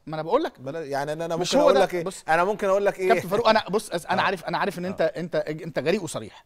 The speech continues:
Speaker 1: بس انا عايز اخدك في الجزئيه دي.
Speaker 2: مم.
Speaker 1: مش هو ده اللي بيحصل ولا في حاجه تانيه بتحصل؟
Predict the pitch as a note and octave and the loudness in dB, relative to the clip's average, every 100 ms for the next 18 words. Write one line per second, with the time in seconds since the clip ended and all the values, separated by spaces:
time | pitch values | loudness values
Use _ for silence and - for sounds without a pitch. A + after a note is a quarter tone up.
0 | - D3 F#3 E3+ F3+ E3+ D#3+ C#3+ C3 C3+ | -12 -10 -6 -4 -4 -2 -4 -6 -12 -10
1 | D3 G#2+ - _ _ - F2 D2 _ - | -12 -14 -20 _ _ -20 -20 -20 _ -14
2 | F#3 G#3+ G3 F3 - D#3 - _ - C#3 | -6 -4 -4 -8 -12 -16 -18 _ -12 -10
3 | D3 E3+ D3+ C#3 C3 - | -8 -10 -10 -10 -12 -14